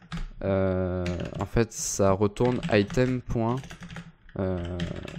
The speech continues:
le nom de l'item. Hop,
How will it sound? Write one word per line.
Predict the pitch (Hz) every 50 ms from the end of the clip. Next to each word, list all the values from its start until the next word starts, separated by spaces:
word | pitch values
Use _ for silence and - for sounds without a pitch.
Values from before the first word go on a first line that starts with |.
| - - - -
le | - 104 104 107
nom | 110 113 117 117
de | 110 110
l'item. | 107 101 - - 92 85 85 - - - - - - - - - - - - 170 - - - - - - 175 - - - - - - - - - - - 170 - - - -
Hop, | 90 87 82 - -